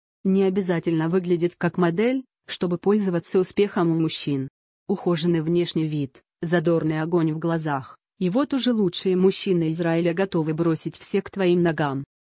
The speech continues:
Так чего же ты ждешь? Israelishorts точка com дает тебе возможность превратить скучное и серое выживание в яркую и красочную жизнь.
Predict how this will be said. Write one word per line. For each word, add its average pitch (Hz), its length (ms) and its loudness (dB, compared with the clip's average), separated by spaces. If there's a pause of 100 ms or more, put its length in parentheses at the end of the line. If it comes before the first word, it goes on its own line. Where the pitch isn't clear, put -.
(220)
Так 190 200 0
чего 220 320 0
же 196 140 0
ты 165 120 -2
ждешь? 139 420 -8 (680)
Israelishorts 170 1080 -2
точка 175 380 0
com 180 300 0
дает 190 340 2
тебе 160 240 0
возможность 180 680 0
превратить 190 560 -2
скучное 170 600 0
и 175 60 4
серое 170 420 0
выживание 202 560 2
в 147 40 -6
яркую 156 460 -2
и 196 40 -4
красочную 165 640 -2
жизнь. 139 420 -4